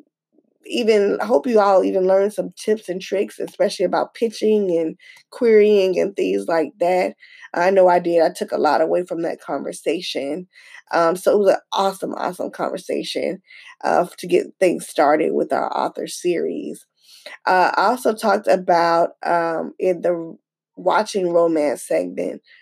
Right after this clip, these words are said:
I talked about the movie Kinky with, uh, <laughs> Robert Richard and Dawn Richards, a Black B D S M slash Fifty Shades of Grey type of movie, uh, which is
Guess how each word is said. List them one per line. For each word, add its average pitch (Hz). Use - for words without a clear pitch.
I 180
talked 214
about 214
the 214
movie 214
Kinky 214
with, 185
uh, 180
<laughs> 180
Robert 202
Richard 175
and 170
Dawn 165
Richards, 180
a 175
Black 190
B 202
D 190
S 180
M 175
slash 175
Fifty 185
Shades 180
of 180
Grey 175
type 165
of 151
movie, 170
uh, 240
which 269
is 269